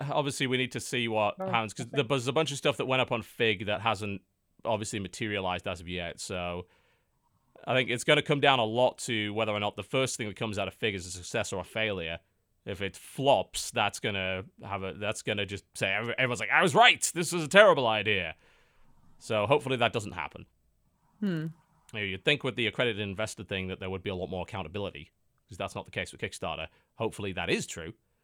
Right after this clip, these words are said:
Speaker 1: but who knows
Speaker 2: But there's no
Speaker 1: at this point?
Speaker 2: contingency either. If you've, if, if the thing fails, that's it. I mean, you don't get, like, a, a percentage of the ri-, uh, the ownership of the rights or anything like that.
Speaker 1: I
Speaker 2: You
Speaker 1: think
Speaker 2: don't.
Speaker 1: if, if you're an accredited investor, you would be put on, uh, you would be higher up the priority list for receiving compensation,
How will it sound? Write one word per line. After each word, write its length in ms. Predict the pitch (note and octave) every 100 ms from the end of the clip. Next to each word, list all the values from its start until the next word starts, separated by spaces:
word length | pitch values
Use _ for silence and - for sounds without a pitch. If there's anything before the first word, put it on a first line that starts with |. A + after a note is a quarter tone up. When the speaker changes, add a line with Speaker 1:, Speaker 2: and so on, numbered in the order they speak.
| _ _ -
Speaker 1:
but 320 | F#2+ F#2+ F#2 - _ _ -
who 100 | G#2
knows 380 | G2 C2+ - - _ _ _
Speaker 2:
But 100 | C#3+
there's 140 | D3 D3
no 160 | D3
Speaker 1:
at 60 | B2+
this 100 | A2+
point? 160 | F#2 -
Speaker 2:
contingency 600 | B2 D3+ D3+ A#2 - G2+
either. 240 | C3 G2+
If 160 | F#2+ -
you've, 200 | A#2 -
if, 120 | A#2+ - _ _
if 140 | B2+ -
the 80 |
thing 260 | C3 C#3+ A#2
fails, 420 | - B2+ A2 D#3+
that's 200 | A#2+ -
it. 180 | C#3 A#2+
I 20 | A2
mean, 140 | A#2
you 80 | A#2+
don't 200 | B2 G2+
get, 160 | A#2
like, 160 | G#2+ -
a, 120 | G#2+ - A#2+
a 40 |
percentage 460 | - - B2 A2+ G#2+
of 40 |
the 80 | A2+
ri-, 160 | A#2+ -
uh, 200 | B2 A#2
the 120 | A2+ A#2+
ownership 360 | A#2+ A2 -
of 80 | A2
the 60 | A2
rights 360 | C3 A2+ -
or 60 | G#2
anything 240 | F#2+ G#2
like 140 | G2+ G2
that. 200 | A2+ - _ _ _
Speaker 1:
I 60 | B2+
Speaker 2:
You 60 |
Speaker 1:
think 220 | B2+ A3 -
Speaker 2:
don't. 60 |
Speaker 1:
if, 100 | F3+
if 140 | F3+ F3+
you're 100 | F#3+
an 40 |
accredited 480 | F3 - G3 G#3+ G3+
investor, 460 | F#3 C#3 D3 C#3+ D#3
you 160 | C#3
would 100 | C#3
be 120 | A2+ B2
put 280 | - C#3 -
on, 580 | B2+ A#2+ A#2+ A#2 A2+
uh, 60 | A2+ - B2+
you 140 | A#2
would 120 | A#2+ A#2+
be 120 | G#2+
higher 280 | G#2 B2+ C3+
up 80 |
the 60 | C3
priority 440 | - A#2 A2+ A#2+
list 300 | B2+ B2+ -
for 420 | - A#2+ A2 G#2+ G2+
receiving 500 | G#2 - A#2 G#2+ G#2+
compensation, 720 | A2 G2+ F#2+ G2+ G#2+ D3+ D#3